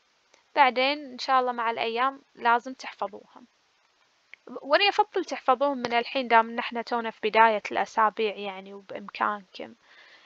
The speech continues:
عندكم وقت وبعدنا ما انضغطنا في الأسايمنتات ولا صار شيء، فابدأوا. ولو على كيفي بعد حتى البنات اللي ما قاعدين ياخذوا فونولوجي الحين برضو يبدأوا يحفظوا.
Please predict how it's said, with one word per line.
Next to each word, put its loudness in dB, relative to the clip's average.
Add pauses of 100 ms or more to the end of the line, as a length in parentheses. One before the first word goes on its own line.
(120)
عندكم -4
وقت 2
وبعدنا 4
ما 4
انضغطنا 0
في -8
الأسايمنتات 0
ولا -4
صار 0
شيء، -6 (1400)
فابدأوا. 2 (680)
ولو -10 (800)
على -2
كيفي -2
بعد 2
حتى -4
البنات 0
اللي -6
ما 2
قاعدين 2
ياخذوا -6
فونولوجي -4
الحين -4
برضو -2
يبدأوا -4
يحفظوا. -8